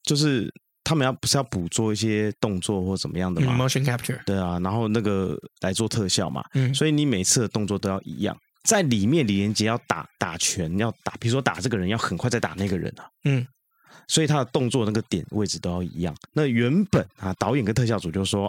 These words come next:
Speaker 1: ：“啊，你在打的时候，那你就分段打。比如说第一段打，然后这个打完，然后再打一次这样。
Speaker 2: 嗯。
Speaker 1: 然后另外一边再打一次，就多，就是分段打，你不要一次把拳，
Speaker 2: 哦。
Speaker 1: 不要一套拳打三遍，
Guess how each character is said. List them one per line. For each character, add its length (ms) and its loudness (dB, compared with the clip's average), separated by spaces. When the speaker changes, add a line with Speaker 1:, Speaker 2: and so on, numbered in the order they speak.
Speaker 1:
：“啊， 80 4
你 80 2
在 100 2
打 200 2
的 80 0
时 120 -2
候， 180 0
那 120 0
你 60 -2
就 100 0
分 220 2
段 180 2
打。 160 -4
比 100 -6
如 40 2
说 80 0
第 140 0
一 20 2
段 140 0
打， 120 -6
然 100 -18
后 100 -6
这 100 -6
个 60 0
打 140 -6
完， 180 -10
然 80 -12
后 60 -6
再 100 -2
打 180 -8
一 60 -10
次 260 -6
这 80 -2
样。 100 -2
Speaker 2:
嗯。 220 2
Speaker 1:
然 100 -2
后 80 0
另 140 2
外 80 2
一 20 0
边 100 2
再 120 0
打 180 -6
一 20 -12
次， 160 -4
就 120 -2
多， 200 -2
就 80 -2
是 240 0
分 320 0
段 260 -2
打， 240 -10
你 120 -2
不 80 0
要 120 2
一 60 -2
次 160 2
把 160 2
拳， 240 4
Speaker 2:
哦。 120 -2
Speaker 1:
不 80 4
要 180 4
一 120 4
套 220 4
拳 240 4
打 180 0
三 240 4
遍， 240 4